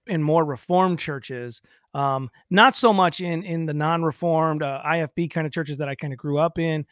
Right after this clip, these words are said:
that was not the same understanding. But they believed it was just, it was a symbolism, which we do believe that it's a symbol. It's a sign of the death and burial, or the death and, and bloodshed of Christ, his body and, and, and blood.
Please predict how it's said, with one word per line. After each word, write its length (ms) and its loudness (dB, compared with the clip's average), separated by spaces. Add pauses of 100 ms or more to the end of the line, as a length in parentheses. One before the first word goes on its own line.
(280)
that 240 2 (140)
was 260 -2
not 380 -2
the 80 -10
same 560 -4
understanding. 640 -8 (500)
But 380 8 (360)
they 140 2
believed 280 0
it 60 0
was 140 -6
just, 200 -8
it 100 -10
was 180 -8
a 60 -10
symbolism, 800 0 (320)
which 160 -4
we 120 0
do 160 2
believe 260 2
that 140 0
it's 160 -6
a 40 -8
symbol. 340 -2
It's 120 -4
a 40 -8
sign 560 -2
of 420 -8 (280)
the 80 -10
death 320 0 (160)
and 140 -8
burial, 400 0
or 160 -6
the 80 -8
death 380 0
and, 280 -8
and 180 -8
bloodshed 680 -2
of 160 -14 (280)
Christ, 420 2 (220)
his 120 -10
body 320 -4
and, 100 -12
and, 280 -12
and 140 -12
blood. 340 -2